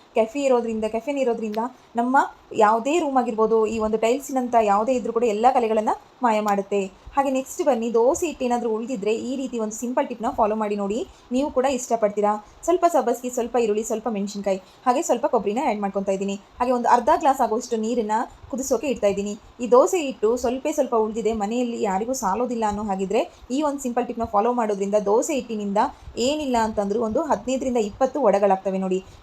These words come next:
just ಈ ಒಂದು ಸಿಂಪಲ್ ಟಿಪ್ನ ಫಾಲೋ ಮಾಡೋದ್ರಿಂದ. ಬಿಸಿನೀರು ಕುದ್ದ ತಕ್ಷಣವೇ ನಾನು ಇದಕ್ಕೆ ದೋಸೆ ಹಿಟ್ಟಿನಲ್ಲಿ ನಾವೇನು ಇಂಗ್ರೀಡಿಯೆಂಟ್ಸ್‌ನೆಲ್ಲ ಆ್ಯಡ್ ಮಾಡಿದ್ವಲ್ವ ಅದನ್ನೆಲ್ಲವನ್ನು ಹಾಕಿ ಚೆನ್ನಾಗಿ ಕಲ್ಕೊಳ್ಳಿ. ಅದಾದಮೇಲೆ ಇದಕ್ಕೆ ಒಂದು ಅರ್ಧ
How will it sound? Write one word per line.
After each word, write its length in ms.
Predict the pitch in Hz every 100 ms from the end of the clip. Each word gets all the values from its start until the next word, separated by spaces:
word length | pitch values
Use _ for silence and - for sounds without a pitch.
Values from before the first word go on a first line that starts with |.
| -
just 320 | 240 - 320
ಈ 180 | 233 240
ಒಂದು 180 | 220 339
ಸಿಂಪಲ್ 300 | 240 214 208
ಟಿಪ್ನ 160 | 262
ಫಾಲೋ 220 | 349 247
ಮಾಡೋದ್ರಿಂದ. 420 | 196 190 185 185 190 190 - -
ಬಿಸಿನೀರು 480 | 277 370 370 262 262
ಕುದ್ದ 220 | 202 202
ತಕ್ಷಣವೇ 420 | 262 220 - 214 233
ನಾನು 180 | 214
ಇದಕ್ಕೆ 260 | 196 202 247
ದೋಸೆ 260 | 220 254 269
ಹಿಟ್ಟಿನಲ್ಲಿ 560 | 202 - 240 220 214
ನಾವೇನು 340 | 226 196 233 254
ಇಂಗ್ರೀಡಿಯೆಂಟ್ಸ್‌ನೆಲ್ಲ 560 | 226 240 226 214 208 208
ಆ್ಯಡ್ 160 | 196
ಮಾಡಿದ್ವಲ್ವ 360 | 208 202 196 214 - - -
ಅದನ್ನೆಲ್ಲವನ್ನು 540 | 226 214 240 269 247
ಹಾಕಿ 220 | 214 196
ಚೆನ್ನಾಗಿ 320 | 285 214 214 240
ಕಲ್ಕೊಳ್ಳಿ. 320 | 196 196 214 403 - -
ಅದಾದಮೇಲೆ 500 | 202 208 302 294 269
ಇದಕ್ಕೆ 340 | 226 233 330 427 - 233
ಒಂದು 140 | 254
ಅರ್ಧ 220 | - 202